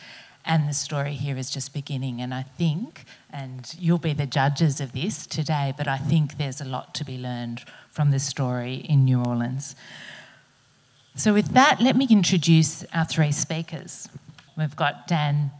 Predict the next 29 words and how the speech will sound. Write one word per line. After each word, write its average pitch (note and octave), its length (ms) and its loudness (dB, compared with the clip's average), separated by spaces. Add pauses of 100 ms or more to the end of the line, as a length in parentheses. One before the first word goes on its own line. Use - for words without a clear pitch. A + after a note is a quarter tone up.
(160)
Etheridge, A3 640 -2
who D3+ 300 0
I D3 160 0
imagine D3 400 2
is C#3 180 0
known C#3+ 320 2
to D#3+ 140 -2
many D3+ 240 2
of C#3+ 100 -4
you D3 140 -2
here. D#3+ 300 -2
He's D#3+ 240 -2
the D3+ 120 0
director D3 500 -2
of C3+ 120 -2
the D3+ 80 -2
Living C#3 300 -2
Lab C3+ 280 -2
Northern C#3 340 0
Rivers. C3+ 340 -2
He's F3+ 160 -4
got - 280 -2
over C#3+ 240 2
eighteen D3+ 480 -2
years' E3 320 4
experience C#3+ 720 -4 (560)
in E3+ 220 6
public E3+ 500 -2
interest D3+ 520 -2